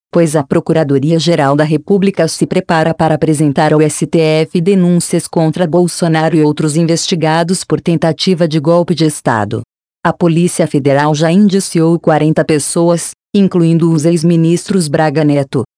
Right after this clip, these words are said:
atualmente preso, e Augusto Heleno, além do tenente-coronel Mauro Seide, ex-ajudante de ordens de Bolsonaro.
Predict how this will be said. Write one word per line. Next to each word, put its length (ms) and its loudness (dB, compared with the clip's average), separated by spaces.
atualmente 640 0
preso, 540 0
e 100 2
Augusto 540 0
Heleno, 440 2
além 320 2
do 140 0
tenente-coronel 1080 0
Mauro 380 2
Seide, 560 0
ex-ajudante 800 0
de 140 0
ordens 500 2
de 120 0
Bolsonaro. 880 0